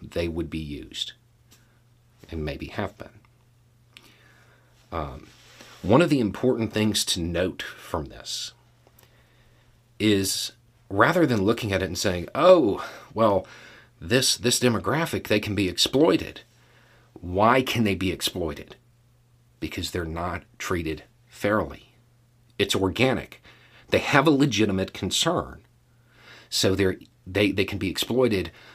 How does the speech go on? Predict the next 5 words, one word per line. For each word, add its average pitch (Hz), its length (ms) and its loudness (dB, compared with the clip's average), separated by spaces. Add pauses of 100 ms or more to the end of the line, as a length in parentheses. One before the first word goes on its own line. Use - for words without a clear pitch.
(120)
by 92 560 0
a 98 100 -2
foreign 87 280 -6
intelligence 90 500 -2
service. - 540 -8